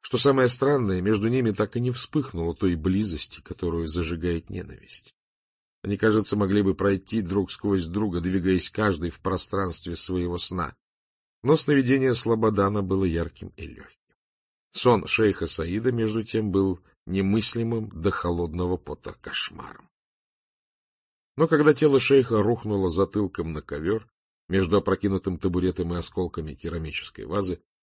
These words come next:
Слободан проснулся. Со странным разочарованием посмотрел на оскаленное всё в том же злобном недоумении лицо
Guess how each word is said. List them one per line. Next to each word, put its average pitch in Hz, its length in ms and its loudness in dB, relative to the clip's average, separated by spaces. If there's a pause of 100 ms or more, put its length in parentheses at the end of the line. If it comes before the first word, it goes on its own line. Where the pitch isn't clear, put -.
(220)
Слободан 98 760 0
проснулся. - 640 -12 (460)
Со - 160 -2
странным 107 420 2
разочарованием 95 720 0
посмотрел 85 500 -6
на 82 140 -4
оскаленное 82 580 -6
всё - 180 -6
в 82 60 -10
том 92 220 -2
же 87 120 0
злобном 90 560 0
недоумении 87 720 -2
лицо 78 560 -6